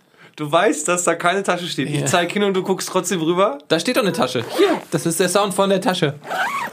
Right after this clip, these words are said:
Speaker 2: Willst du mal, da steht eine Tasche.
Speaker 1: Oh, es, es gibt's da, da muss da eine Selbsthilfegruppe
Speaker 2: Das ist mein neuer Philipp Plein Weekender. Den hat Abramowitsch, den hat Poldi,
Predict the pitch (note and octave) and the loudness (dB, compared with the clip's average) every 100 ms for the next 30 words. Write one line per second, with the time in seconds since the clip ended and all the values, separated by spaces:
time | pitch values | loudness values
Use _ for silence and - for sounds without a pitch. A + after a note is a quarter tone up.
0 | - - - - - - - - - - | -10 -10 -10 -10 -14 -16 -20 -20 -18 -10
1 | A#4 A#4+ - - F#3+ G3+ G#3+ F#3 E3+ E3+ | -4 -2 -2 -2 0 2 2 2 2 2
2 | A3 A#3 G#3 F3 D3 E3+ C#3+ B2+ - _ | 2 2 2 2 0 0 0 0 -6 _
3 | _ _ _ - - - - - A#2+ A#2 | _ _ _ -20 -20 -20 -18 -18 -18 -16
4 | - - A#2 A#2 C3 B2 B2 A2 B2 D3 | -16 -14 -12 -10 -10 -8 -6 -4 -2 -4
5 | A2 G#2 - B2+ B2 B2 A#2+ C3 C#3 C3+ | -6 -8 -4 -2 0 2 4 4 4 2
6 | - C3+ C3 - - A2 A2+ A2+ A#2 G#2+ | 0 2 2 0 -2 2 2 0 -2 -2
7 | F#2+ - - _ _ _ _ _ _ G#2+ | -4 -6 -12 _ _ _ _ _ _ -4
8 | G#2+ A#2+ - G#2 A2 C#3+ D3 C#3+ - - | -2 -2 0 0 4 4 4 2 0 -16
9 | - - G#2 - C3+ C3+ C#3 | -8 -4 -2 0 2 4 2